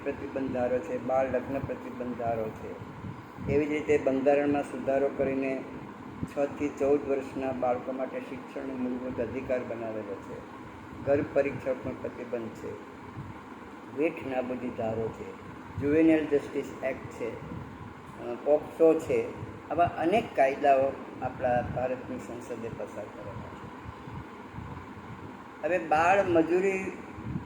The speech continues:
આપણા દેશમાં કેટલા બધા કામ કરે છે, એટલે કે બાળ મજૂરો કેટલા હશે, એની સંખ્યા વિશે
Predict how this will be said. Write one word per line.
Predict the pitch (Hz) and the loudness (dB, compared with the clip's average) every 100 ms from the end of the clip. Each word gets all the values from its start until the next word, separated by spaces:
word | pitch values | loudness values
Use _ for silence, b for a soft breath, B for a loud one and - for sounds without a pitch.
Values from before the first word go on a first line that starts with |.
| - | -4
આપણા | 160 175 | -2 0
દેશમાં | 175 175 180 | 0 0 0
કેટલા | 175 185 185 | 0 2 4
બધા | 214 208 | 6 6
કામ | 190 175 175 | 6 4 4
કરે | 160 156 151 | 6 6 6
છે, | - 123 - - - - - - - - - - - - - - - - - - - | 2 -6 -6 -10 -10 -12 -14 -12 -8 -8 -8 -12 -10 -10 -10 -12 -10 -8 -8 -10 -8
એટલે | - 151 | -6 -2
કે | 160 | 0
બાળ | 143 151 | 4 4
મજૂરો | 151 151 160 160 | 6 4 6 4
કેટલા | 156 160 180 165 | 4 0 4 4
હશે, | 160 156 | 4 4
એની | 160 | 4
સંખ્યા | 160 151 147 165 | 4 2 2 4
વિશે | 165 160 175 175 | 2 2 4 4